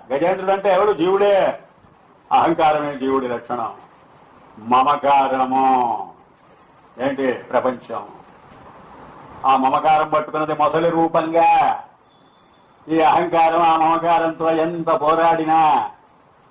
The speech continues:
దాని నుంచి బయటపడలేదు మానవుడు. ఈ కుటుంబ పరిస్థితులు, సమాజ పరిస్థితులు తప్పించుకొని బయటపడలేడు. అది మకరం, గట్టిగా పట్టుకున్నది అది. దాని నుంచి బయటపడాలంటే ముందు గజ శరీరం నుంచి బయటపడు, తర్వాత మకరం నుంచి బయటపడతావు.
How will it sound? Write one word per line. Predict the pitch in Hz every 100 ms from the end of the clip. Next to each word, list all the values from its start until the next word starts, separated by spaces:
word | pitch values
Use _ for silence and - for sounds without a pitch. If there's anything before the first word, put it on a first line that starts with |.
| _ _ -
దాని | 139 147
నుంచి | 147 147
బయటపడలేదు | 143 143 147 143 143 147 147 147 147 127 - - _ _ - _ 101
మానవుడు. | 117 143 151 156 151 156 135 104 -
ఈ | 127
కుటుంబ | 131 120 151 151
పరిస్థితులు, | 143 143 - 135 143 147 127 104
సమాజ | 123 135 147 147
పరిస్థితులు | 135 135 147 135 170
తప్పించుకొని | - 151 143 151
బయటపడలేడు. | 143 143 151 151 160 165 165
అది | 170 160 170
మకరం, | 165 185 190 196 - _ _ _ _ 143
గట్టిగా | 160 165 180
పట్టుకున్నది | 180 170 - 185 185
అది. | 190 190 175 - - _ _ _ _ - - 139
దాని | 160
నుంచి | 175 170
బయటపడాలంటే | 165 180 175 175 175 175 170
ముందు | 226 262
గజ | 156 202 240
శరీరం | 185 208 247 247
నుంచి | 247 247 247
బయటపడు, | 247 247 254 247 233 254 - - _ 175
తర్వాత | 208 240 247
మకరం | 226 214 233 240
నుంచి | 240 240
బయటపడతావు. | 240 233 233 233 240 233 190